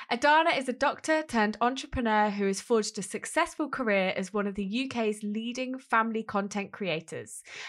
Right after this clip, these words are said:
and was a guest talking to me about identity in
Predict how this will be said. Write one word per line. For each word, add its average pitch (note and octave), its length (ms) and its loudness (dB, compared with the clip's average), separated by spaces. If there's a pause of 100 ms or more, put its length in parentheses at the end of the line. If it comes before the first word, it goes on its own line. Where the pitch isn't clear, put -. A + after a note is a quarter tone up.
(120)
and A#3 140 4
was A3+ 120 4
a A#3+ 60 2
guest C#4+ 300 0
talking B3 300 0
to - 100 -8
me A3+ 260 0
about G3+ 260 2
identity F#3+ 840 -4
in G3 100 -6